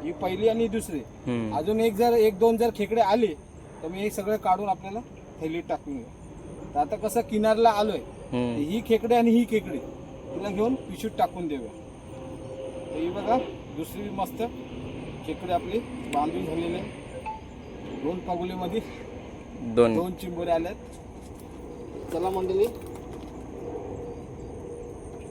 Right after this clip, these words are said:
Speaker 1: यांना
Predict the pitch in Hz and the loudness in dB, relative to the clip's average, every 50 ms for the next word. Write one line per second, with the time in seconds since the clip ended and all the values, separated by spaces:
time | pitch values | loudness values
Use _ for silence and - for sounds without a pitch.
0 | - - 480 - - - - - - - - - - - - - - - - - | -8 -8 -8 -8 -10 -12 -12 -12 -12 -10 -8 -6 -6 -6 -6 -6 -8 -8 -8 -8
1 | - - - - - - - - - - - - - - - - - - - 151 | -8 -10 -10 -10 -10 -10 -12 -12 -12 -12 -12 -12 -12 -12 -12 -12 -12 -12 -8 -8
2 | 151 156 160 165 180 | -6 -4 -4 -4 -6